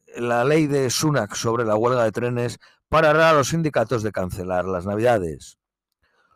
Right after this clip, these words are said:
Un antiguo jefe de amas en los finales de los ochenta está detrás, detrás de uno de los grupos que organizan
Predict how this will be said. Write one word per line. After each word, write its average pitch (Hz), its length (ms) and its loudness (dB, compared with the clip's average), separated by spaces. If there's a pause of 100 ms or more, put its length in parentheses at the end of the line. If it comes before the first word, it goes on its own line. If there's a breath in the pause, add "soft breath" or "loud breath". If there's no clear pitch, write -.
(160)
Un 123 180 2
antiguo 113 460 0
jefe 107 260 -2
de 104 140 0
amas 151 340 2
en 104 80 -2
los 101 160 -2
finales 110 480 -4
de 104 80 -6
los 101 160 -4
ochenta 139 560 2 (220 soft breath)
está 165 320 2
detrás, 139 600 2
detrás 143 380 -2
de 113 80 -4
uno 113 160 0
de 101 60 -2
los 90 160 -4
grupos 110 340 -6
que - 100 -10
organizan 104 500 -6